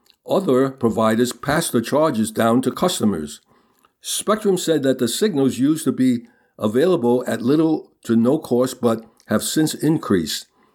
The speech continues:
"The prices now demanded by local broadcast T V stations have necessitated that we pass these costs on to customers," the company said on its website.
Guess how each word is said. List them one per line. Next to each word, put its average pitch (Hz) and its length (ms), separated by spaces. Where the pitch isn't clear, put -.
"The - 100
prices 175 520
now 147 200
demanded 139 540
by 113 160
local 127 340
broadcast 127 640
T 135 100
V 120 140
stations 117 600
have 120 200
necessitated 120 840
that 110 160
we 117 100
pass 143 360
these 127 240
costs 131 480
on 135 240
to 127 100
customers," 107 600
the - 100
company 110 320
said 107 320
on 98 180
its 90 140
website. 92 640